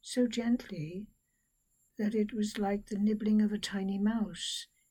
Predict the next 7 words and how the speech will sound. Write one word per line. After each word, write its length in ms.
He 180
might 380
have 120
thought 560
that 220
it 140
really 640